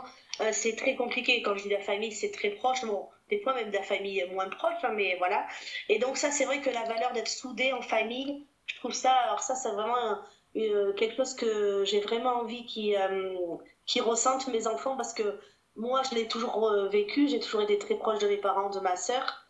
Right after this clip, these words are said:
alors que lui, mon mari, pas du tout. Lui, euh, il a, enfin, donc bon, il a perdu son père, il était très jeune,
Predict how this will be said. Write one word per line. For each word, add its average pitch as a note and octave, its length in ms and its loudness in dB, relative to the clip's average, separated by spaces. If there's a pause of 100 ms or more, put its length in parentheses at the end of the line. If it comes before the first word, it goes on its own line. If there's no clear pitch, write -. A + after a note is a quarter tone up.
(220)
alors A3 220 0
que C4 100 0
lui, C4 200 -2
mon C#4+ 140 2
mari, A#3 340 2
pas C4 160 0
du C4 160 -4
tout. A#3 180 -8 (640)
Lui, A#3 340 0
euh, G#3 500 2
il G#3+ 140 0
a, G#3+ 160 6 (160)
enfin, G#3 460 4 (380)
donc G#3 260 0
bon, A3 140 4
il A3 120 4
a A3 40 4
perdu B3+ 280 2
son G#3+ 360 -2
père, A#3 280 -2
il F#3+ 160 -2
était F#3+ 220 -4
très G3+ 220 -2
jeune, C4+ 440 0